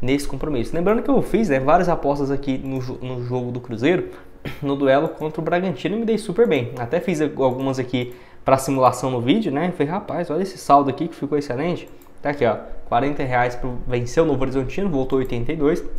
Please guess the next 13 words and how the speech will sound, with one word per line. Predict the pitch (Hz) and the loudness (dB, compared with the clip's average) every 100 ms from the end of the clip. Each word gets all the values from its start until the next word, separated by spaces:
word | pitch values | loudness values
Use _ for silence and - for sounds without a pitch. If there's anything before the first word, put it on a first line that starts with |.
| - | -2
é, | 110 107 | -2 -2
venceu | 98 110 107 135 | -2 -4 -2 -2
o | |
Red | 123 117 | 0 0
Bull | 104 | 0
Bragantino. | 101 104 101 95 156 285 - - - - | -4 -4 -6 -6 -6 -6 -14 -16 -16 -16
Desse | 120 127 131 | -4 -2 -2
aqui | 120 | -6
foi | 135 135 120 | -2 0 0
a | 113 | -2
Espanha, | 104 - 196 226 | -2 0 0 0
né, | 135 151 | -2 -6
Inglaterra, | 127 113 107 165 190 | -4 -6 -2 0 0